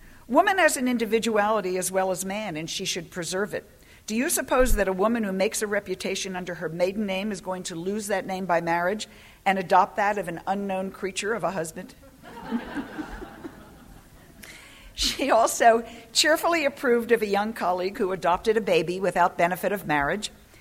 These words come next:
and she published a newspaper edited by and for women, and she railed against the use of tobacco.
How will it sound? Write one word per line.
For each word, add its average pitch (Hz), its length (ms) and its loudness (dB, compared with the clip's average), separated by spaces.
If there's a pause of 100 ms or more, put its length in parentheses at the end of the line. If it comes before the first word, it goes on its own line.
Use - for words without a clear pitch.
(140)
and 214 220 2
she - 100 2
published 262 460 0
a - 20 -4
newspaper 214 680 -2
edited 175 480 -2
by 175 460 8
and 214 200 0
for 208 360 4
women, 185 580 0 (400)
and 196 400 4
she - 260 -4
railed 185 640 2
against 170 480 -4
the 170 80 -4
use 135 260 -6
of 143 140 -8
tobacco. 131 540 -4